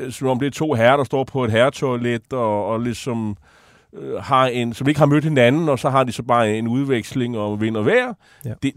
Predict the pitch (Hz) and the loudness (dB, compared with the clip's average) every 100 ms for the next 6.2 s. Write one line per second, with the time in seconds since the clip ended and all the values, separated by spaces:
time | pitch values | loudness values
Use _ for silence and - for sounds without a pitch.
0 | 143 135 151 156 143 131 139 147 143 127 | -6 0 0 2 2 0 0 -4 -4 -6
1 | - - 160 151 120 107 69 135 147 113 | -12 -8 -8 -8 -6 -4 -4 -6 -6 -8
2 | 107 110 113 113 113 107 120 120 107 - | -8 -8 -8 -8 -6 -8 -10 -12 -14 -14
3 | 135 127 117 - 120 123 104 98 - 113 | -10 -8 -8 -8 -6 -6 -6 -8 -8 -8
4 | 104 123 90 - - - 107 90 - - | -8 -8 -10 -14 -18 -10 -8 -8 -12 -20
5 | 104 110 151 226 - 135 90 104 - 170 | -4 -2 0 0 -2 -2 -2 -6 -8 -8
6 | 123 107 | -6 -8